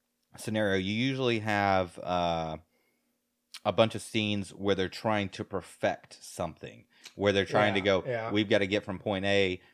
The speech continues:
Speaker 1: to point B," and then it's just a montage of them messing up until they get it right. In this,
Speaker 2: Yeah.
Speaker 1: we never really get that.
Speaker 2: Uh, I mean, we got, so we,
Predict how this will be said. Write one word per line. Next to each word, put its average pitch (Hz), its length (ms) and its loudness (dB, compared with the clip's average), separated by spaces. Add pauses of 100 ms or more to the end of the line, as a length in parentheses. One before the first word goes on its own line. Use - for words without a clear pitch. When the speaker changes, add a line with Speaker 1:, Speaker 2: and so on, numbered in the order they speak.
(120)
Speaker 1:
to 98 100 -6
point 90 380 -4
B," 85 420 -4 (420)
and 95 160 -6
then 92 160 -4
it's 87 180 -8
just - 160 -10
a 107 40 -4
montage 90 960 -2
of 85 160 -12
them 87 240 -6
messing 85 420 -6
up 87 220 -4
until 87 260 -8
they 78 100 -10
get 76 200 -10
it 71 100 -12
right. 76 460 -6
In 98 140 -8
this, 240 180 -4
Speaker 2:
Yeah. - 80 -6
Speaker 1:
we 254 40 -2
never 269 220 -4
really 233 260 -2
get 147 380 -2
that. - 260 -6
Speaker 2:
Uh, 226 220 -6 (180)
I 262 80 -2
mean, 247 160 0
we 254 100 -6
got, 294 320 0 (260)
so - 160 2
we, 185 220 2